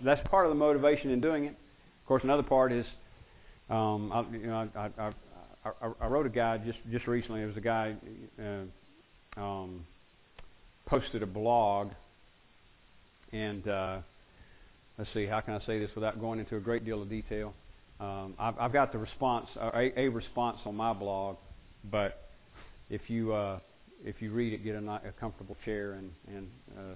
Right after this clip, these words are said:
some coffee or tea or something, 'cause it's gonna take you a little while. But, uh, and this guy was trying to refute the, the, the Calvinist or Reformed position, and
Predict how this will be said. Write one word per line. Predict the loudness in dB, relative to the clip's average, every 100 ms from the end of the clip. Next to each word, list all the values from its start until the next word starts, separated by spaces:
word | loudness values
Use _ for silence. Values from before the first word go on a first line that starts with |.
| -12
some | -6
coffee | 0 0 0
or | -8
tea | -4 -4
or | -6
something, | -10 -12 -10
'cause | -10
it's | -10
gonna | -8
take | -8 -8
you |
a | -10
little | -8
while. | -10 -14 -16 -20 -18 -16 -16 -12 4
But, | 6 6 4 -10 -16 0
uh, | 2 4 0 -8 -18 -16 -16 -16 -18 -20 -20 -20 -20 _ _
and | 2 4 4 0 -6 -2
this | -2 4
guy | 6 8
was | 4
trying | 2 2 2
to | 0
refute | -2 -4 -2 4 4 4 -4 -16 -16 -4
the, | -2 -2 -6 -16 -16 -6
the, | -6 -6 -8
the | -8 -8 -20 -2
Calvinist | 4 4 4 0 -2 -2
or | -2
Reformed | -2 -2 0 4 4 2 -2 -10 -20 _ _ -8
position, | -2 2 2 0 -2 -2 -6 -10
and | -10